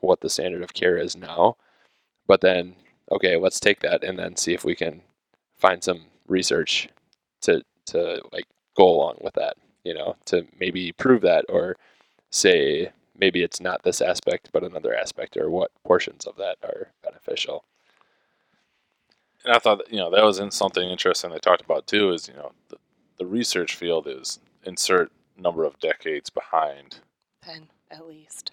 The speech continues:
Speaker 3: minimum. <laughs>
Speaker 2: Ten years
Speaker 3: Or
Speaker 2: or ten
Speaker 3: ten years,
Speaker 2: decades.
Speaker 3: ten years, ten
Speaker 1: Yeah.
Speaker 3: years.
Speaker 2: But yeah, ten years, you know, and I've heard different arguments on that, especially in the medical field. Like, it's until the last batch of doctors every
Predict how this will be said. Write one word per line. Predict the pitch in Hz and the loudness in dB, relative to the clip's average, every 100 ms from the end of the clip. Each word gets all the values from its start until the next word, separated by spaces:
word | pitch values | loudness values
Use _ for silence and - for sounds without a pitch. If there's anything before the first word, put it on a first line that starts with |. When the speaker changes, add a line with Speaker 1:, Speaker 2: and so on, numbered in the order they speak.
| _ 156 | _ _
Speaker 3:
minimum. | 156 147 151 - _ - - - | _ _ _ -20 _ -18 -16 -18
<laughs> | - _ _ _ _ - | -20 _ _ _ _ -4
Speaker 2:
Ten | 90 | -4
years | 80 190 | -2 4
Speaker 3:
Or | 208 | 4
Speaker 2:
or | |
ten | 196 226 | 10 10
Speaker 3:
ten | 202 | 10
years, | 180 170 | 8 8
Speaker 2:
decades. | 160 | 4
Speaker 3:
ten | 156 180 | 4 4
years, | 160 165 - | 2 -2 -4
ten | - | -4
Speaker 1:
Yeah. | - | -2
Speaker 3:
years. | 101 - - - - - | -2 -2 -14 -20 -20 2
Speaker 2:
But | 143 | 6
yeah, | 107 82 | 8 6
ten | - 127 | 4 2
years, | 98 92 82 | 2 -2 -2
you | 90 | -4
know, | 78 76 - _ _ _ _ - | -4 -4 -8 _ _ _ _ -10
and | 85 80 - | -8 -4 0
I've | 101 | 2
heard | 92 87 | 2 -2
different | 82 87 80 | -2 -4 -4
arguments | 78 80 80 80 | -6 -8 -8 -8
on | 78 | -4
that, | 78 | -4
especially | 78 - 78 73 73 | -4 -2 -2 -2 -6
in | 76 | -8
the | 80 | -12
medical | 78 80 76 76 | -8 -8 -8 -10
field. | - 80 78 | -6 -4 -2
Like, | 71 65 _ _ _ _ _ _ _ _ | -2 -6 _ _ _ _ _ _ _ _
it's | 78 - | -8 -4
until | 87 - 87 90 87 | -4 2 6 6 6
the | 85 82 76 | 2 -4 -6
last | 73 85 85 - - | -2 0 0 -2 0
batch | 82 82 - | 2 2 0
of | 76 69 - | -4 -6 -4
doctors | 80 85 80 78 73 - | 0 2 0 -4 -6 -6
every | 71 67 71 | -8 -8 -14